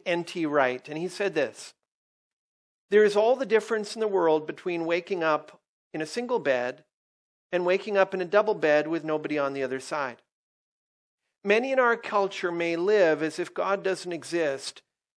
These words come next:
but they still find themselves wondering why the other side of the bed still feels warm and the sh-, sheets feel a little crumpled."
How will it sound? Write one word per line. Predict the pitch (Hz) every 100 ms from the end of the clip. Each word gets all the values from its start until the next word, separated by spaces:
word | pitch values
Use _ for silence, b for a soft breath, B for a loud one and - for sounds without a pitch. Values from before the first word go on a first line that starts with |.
| _
but | 185
they | 196
still | 185 - 247 254
find | 247 226 220
themselves | 208 196 - 180 160 190
wondering | 208 214 196 160 151 151 - _ _ _
why | 170 185
the | 165 170
other | 196 202 - _ -
side | - 185
of | 180 175
the |
bed | 151 151 143 139 -
still | - 180 165
feels | - 165 151 - _
warm | 165 175 170 170 170 170 _ _ _ -
and | 165
the |
sh-, | 160 - 185 -
sheets | - 208 -
feel | - 165 156 147 143 - _ _ _
a | 143
little | 147 135
crumpled." | 160 143 -